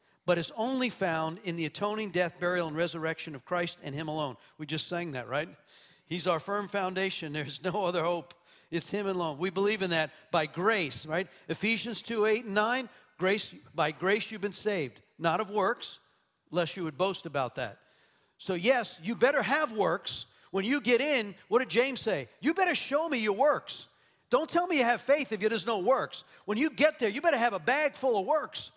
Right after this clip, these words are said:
that you've done. But it isn't anything you can boast about. You'll lay it down as crowns before Him. But there, so there is a place of works, but it's not about us.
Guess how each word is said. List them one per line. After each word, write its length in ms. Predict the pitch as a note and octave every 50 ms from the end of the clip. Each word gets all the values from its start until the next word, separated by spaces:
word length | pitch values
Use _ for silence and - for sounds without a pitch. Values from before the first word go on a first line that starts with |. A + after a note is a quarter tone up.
| _ -
that 200 | A3 - - -
you've 160 | B3+ A#3 G3
done. 300 | A#3 C#4 C#4 A#3 E3+ D3 - - - _
But 120 | - G#3+ G#3
it 80 | G#3
isn't 180 | C4+ C#4+ A#3+ C#4+
anything 200 | C4 B3+ B3 A#3
you 80 | A3+ G3+
can 80 | F3
boast 260 | F3 B3 C#4 C4 -
about. 280 | - F3+ F3+ D#3+ D#3+ - - -
You'll 160 | - F#3 G3 F#3+
lay 180 | G3 G#3+ G3
it 80 | G3 F3+
down 280 | F#3+ F#3 F3 F3 F3
as 260 | F#3+ G3 E3+ D#3 C3 -
crowns 420 | - - G#3 G3+ F#3 D3 C3 -
before 360 | - D3 B2+ - D3+ C#3+ B2+
Him. 240 | C#3 F3 D3 G#2 G2+ _ _ - - - - - - _ _
But 200 | - F#3 F#3 F#3+
there, 140 | F#3+ G#3+ G#3
so 160 | - - G#3
there 160 | F#3+ G#3 G#3+ C4
is 180 | D4+ B3+ E3+
a 140 | A3 G#3 G3+
place 380 | - - A#3 B3+ B3+ A#3+ - A#3
of 220 | G#3+ F3+ D3+ C3 - - - - _ _ _ _
works, 560 | - D3 G#3 A#3+ A#3 G#3+ E3 - - - - - _ _
but 100 | E3+ F3
it's 220 | E3+ - - -
not 240 | E3 G3+ G#3+ A3 A3+
about 380 | G3 D3+ E3 D#3+ D3+ D3 D#3+ - - _ _ _ _ _ _ _ _ _ _ _ _ _ _ _ _ _
us. 420 | - F#3+ F3 D3 C#3+ - - -